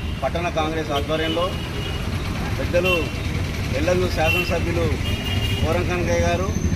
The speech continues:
అదేవిధంగా జిల్లా అధ్యక్షులు కోదండరాయ్ గారి ఆదేశాలతోటి ఈ రోజున దివంగత నేత, ముఖ్యమంత్రి, మాజీ ముఖ్యమంత్రి వర్యులు పెద్దలు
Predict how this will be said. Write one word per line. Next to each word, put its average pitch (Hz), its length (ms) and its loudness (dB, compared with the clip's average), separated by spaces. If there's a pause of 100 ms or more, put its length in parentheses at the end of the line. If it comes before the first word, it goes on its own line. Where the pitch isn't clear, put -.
(680)
అదేవిధంగా 180 520 4
జిల్లా 175 260 2
అధ్యక్షులు 175 420 2
కోదండరాయ్ - 520 2
గారి 330 220 4
ఆదేశాలతోటి - 680 6 (840)
ఈ - 80 4
రోజున 127 260 6 (880)
దివంగత - 440 4
నేత, 180 200 4 (1160)
ముఖ్యమంత్రి, 180 520 0 (460)
మాజీ 170 320 2
ముఖ్యమంత్రి 170 460 -2
వర్యులు 170 300 0 (580)
పెద్దలు 165 320 0